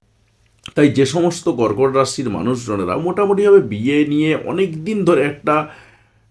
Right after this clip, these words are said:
টেনশনের মধ্যে ছিলেন বা চাপের মধ্যে ছিলেন, তাদের কিন্তু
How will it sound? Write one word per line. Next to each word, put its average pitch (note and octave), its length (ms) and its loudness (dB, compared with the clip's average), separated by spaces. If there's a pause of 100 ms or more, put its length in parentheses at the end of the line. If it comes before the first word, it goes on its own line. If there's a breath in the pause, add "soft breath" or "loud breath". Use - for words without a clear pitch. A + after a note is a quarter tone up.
টেনশনের G3 540 2
মধ্যে C3 320 4
ছিলেন C3 360 0
বা B2+ 120 2
চাপের C#3 420 -2
মধ্যে A#2+ 380 0
ছিলেন, A#2+ 420 -2
তাদের C3+ 420 0
কিন্তু C#3 640 -4